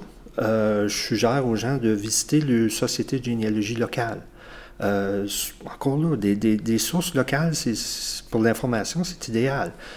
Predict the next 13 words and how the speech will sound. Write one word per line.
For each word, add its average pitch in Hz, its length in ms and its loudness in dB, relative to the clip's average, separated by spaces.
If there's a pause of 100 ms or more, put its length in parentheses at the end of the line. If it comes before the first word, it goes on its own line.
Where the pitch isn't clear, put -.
(220)
Euh, 107 220 6
souvent, 131 340 6
les 151 180 6
sociétés 123 420 2
de 131 40 -4
généalogie 113 540 4
offrent 127 180 4
des 110 180 2
ateliers 123 520 4
même 95 260 -2
pour, 92 220 -8
pour - 200 -2
vous, 95 260 -6